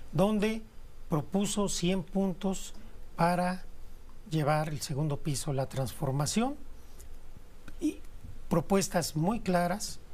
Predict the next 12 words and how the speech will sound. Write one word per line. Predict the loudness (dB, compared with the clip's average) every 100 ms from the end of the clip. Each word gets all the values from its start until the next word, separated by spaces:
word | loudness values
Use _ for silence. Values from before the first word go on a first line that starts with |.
| -2 -2 0
muy | -2 0
concretas, | 2 2 4 4 4 2 2
que | 0 2
ya | 4
están | 2 2 2
desarrolladas | 2 0 0 0 2 2 2 -2 -6 -6 0
en | 2
un |
documento | 2 0 0 2 2 0
que | 2
ya | 0
está | 0 0 0